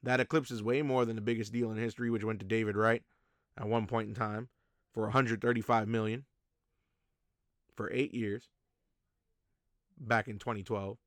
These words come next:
A contract that didn't even see all the way through because David Wright, as great as he was, had injuries toward the end.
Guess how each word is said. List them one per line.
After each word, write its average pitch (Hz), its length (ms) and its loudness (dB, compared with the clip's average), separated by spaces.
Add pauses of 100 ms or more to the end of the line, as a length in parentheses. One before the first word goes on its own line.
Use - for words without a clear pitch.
(920)
A 110 60 -10
contract 127 460 4
that 110 60 -2
didn't 117 140 0
even 110 120 -4
see 131 220 0
all 113 120 2
the 110 60 0
way 107 120 0
through 107 180 -4
because 104 440 -2
David 107 280 -4
Wright, 107 300 0 (400)
as 110 100 -4
great 113 220 2
as 107 80 -2
he 107 80 -4
was, 117 460 0 (520)
had 113 140 -4
injuries 117 440 2
toward 104 300 -2
the 104 140 -4
end. 113 240 -6